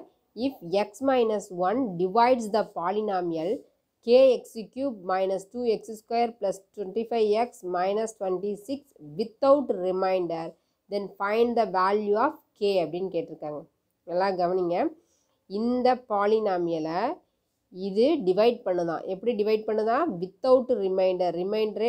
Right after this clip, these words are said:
வராத மாதிரி இது டிவைட் பண்ணுது அப்படின்னா, எ-, K-யோட வேல்யூ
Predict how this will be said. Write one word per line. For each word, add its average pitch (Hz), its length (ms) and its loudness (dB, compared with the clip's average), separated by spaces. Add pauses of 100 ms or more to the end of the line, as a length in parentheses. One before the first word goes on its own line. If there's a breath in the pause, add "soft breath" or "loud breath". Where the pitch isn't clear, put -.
(140)
வராத 196 400 0
மாதிரி 214 200 2
இது 202 140 0
டிவைட் 185 320 2
பண்ணுது 170 320 -2 (200)
அப்படின்னா, 156 420 -4 (540 soft breath)
எ-, 196 40 -6 (160)
K-யோட 240 420 4 (120)
வேல்யூ 175 240 -2